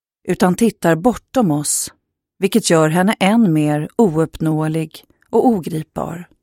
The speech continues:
Detta porträtt tros föreställa prinsessan Sofia,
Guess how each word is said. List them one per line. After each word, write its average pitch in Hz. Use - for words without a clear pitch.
Detta 262
porträtt -
tros 160
föreställa 156
prinsessan 175
Sofia, 185